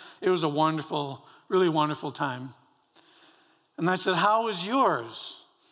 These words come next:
Your family's in, in California, right?" And he said, "I haven't spoken to my parents in years.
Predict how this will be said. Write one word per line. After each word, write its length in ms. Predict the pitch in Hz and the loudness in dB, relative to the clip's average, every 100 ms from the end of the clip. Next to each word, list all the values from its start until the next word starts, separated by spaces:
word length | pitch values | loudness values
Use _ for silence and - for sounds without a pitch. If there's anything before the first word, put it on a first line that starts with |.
| _ - _ _ _ _ - | _ -20 _ _ _ _ -4
Your 160 | 196 | -4
family's 500 | 196 214 208 202 170 | 0 0 0 0 0
in, 280 | 160 151 151 - - _ _ _ | 0 0 -2 -8 -20 _ _ _
in 120 | 156 151 | -8 -2
California, 760 | 190 175 - 190 233 240 151 | 0 0 -2 0 2 2 -2
right?" 440 | 113 131 147 202 277 - - _ _ _ _ _ - - - - - - | 0 0 0 -2 -6 -12 -20 _ _ _ _ _ -20 -20 -20 -20 -18 -6
And 80 | 180 | -2
he 80 | |
said, 200 | 170 175 | 0 2
"I 100 | 180 | 4
haven't 160 | 208 185 | 2 0
spoken 440 | - 208 208 208 | 0 2 2 0
to 60 | 190 | 2
my 140 | 180 | 2
parents 480 | 156 185 202 190 160 | 0 0 2 2 0
in 140 | 170 165 | -2 0
years. 720 | 185 202 147 131 - - | 2 2 0 -4 -10 -12